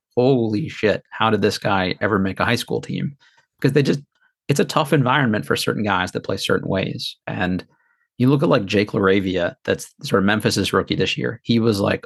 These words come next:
unplayable for most of Summer League. And I think he hit four threes in a game the other night 'cause now he's playing next to Ja and all these other guys that are, like, making his life so easy.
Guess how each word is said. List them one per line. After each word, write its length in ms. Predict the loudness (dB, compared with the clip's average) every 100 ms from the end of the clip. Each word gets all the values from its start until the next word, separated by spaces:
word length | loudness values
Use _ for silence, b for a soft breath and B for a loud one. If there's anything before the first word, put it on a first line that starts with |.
| _
unplayable 840 | 2 2 2 0 0 0 0 -4 -4
for 120 | -2
most 300 | 2 2 0
of 80 | -2
Summer 240 | 0 2
League. 300 | 0 -2 -6 -14 _ _ _ _ _
And 100 | -2
I 60 | 2
think 140 | 4
he 60 | 4
hit 100 | 2
four 240 | 2 0
threes 320 | 2 2 2
in 40 | 0
a 60 |
game 200 | 0 0
the 60 | -2
other 100 | -4
night 220 | -4 -6
'cause 140 | -4 0
now 180 | 2
he's 140 | 0 0
playing 160 | -2
next 220 | -2 -4 -6
to 60 |
Ja 520 | -2 2 4 2 2 0
and 140 | 2
all 100 | 2
these 140 | 4 2
other 140 | 2
guys 340 | 2 0 0
that 120 | -2 -2
are, 80 |
like, 180 | 0 -4 -4
making 280 | -4 -2 -4
his 120 | 0
life 280 | 0 0 -2
so 300 | -4 -2 0
easy. 460 | 0 -2 -2 -8 -10